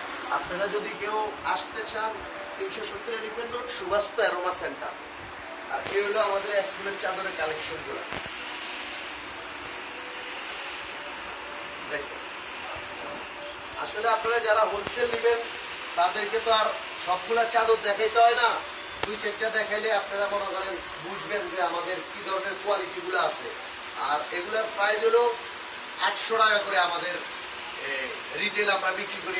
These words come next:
আটশো। আর হোলসেল যারা নেবেন, তারা অবশ্যই আমার মোবাইল নাম্বার দেওয়া থাকবে। আর আমাদের সুভাষ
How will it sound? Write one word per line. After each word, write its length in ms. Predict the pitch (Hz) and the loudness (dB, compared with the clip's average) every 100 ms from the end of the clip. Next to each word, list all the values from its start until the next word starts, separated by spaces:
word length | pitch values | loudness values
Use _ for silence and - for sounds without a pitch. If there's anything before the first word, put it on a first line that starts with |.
| 160 | 2
আটশো। 280 | 160 - 160 151 | 2 0 0 2
আর 80 | 156 160 | 2 0
হোলসেল 360 | 196 - 233 226 | -2 2 4 6
যারা 180 | 220 233 226 | 6 6 6
নেবেন, 260 | 226 254 254 - - - - | 6 4 4 -6 -8 -8 -4
তারা 180 | 180 202 208 | 4 8 8
অবশ্যই 400 | 214 220 240 247 233 | 8 6 4 4 4
আমার 200 | 233 226 - - - - - - | 4 2 0 -6 -8 -6 -6 -4
মোবাইল 240 | 185 214 220 | 2 4 4
নাম্বার 200 | 220 226 220 | 4 2 6
দেওয়া 180 | 226 220 | 6 6
থাকবে। 280 | 208 - 233 240 233 - - - - - 151 | 4 6 8 8 4 -6 -8 -8 -6 0 4
আর 100 | 151 - - - | 6 4 0 0
আমাদের 280 | 190 190 214 - - | 0 0 0 0 0
সুভাষ 300 | 185 190 | -2 0